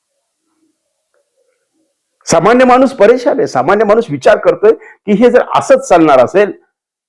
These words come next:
म्हणून म्हणावं लागलेलं आहे की देवेंद्रजी आता आपल्याला तिसरा नेत्र उघडावं लागणार आहे. आता आपल्याला निष्पक्षपणे याची चौकशी करून कुणालाही पाठीशी न घालता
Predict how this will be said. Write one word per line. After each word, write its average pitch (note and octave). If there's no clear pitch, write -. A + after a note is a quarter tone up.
म्हणून C#3+
म्हणावं D3+
लागलेलं G#2+
आहे F2+
की -
देवेंद्रजी C3
आता A2
आपल्याला A#2+
तिसरा D3+
नेत्र C3+
उघडावं A2+
लागणार G#2+
आहे. D#3+
आता G2+
आपल्याला B2+
निष्पक्षपणे C3
याची B2
चौकशी A2
करून F#3
कुणालाही E3+
पाठीशी -
न G#2+
घालता C#3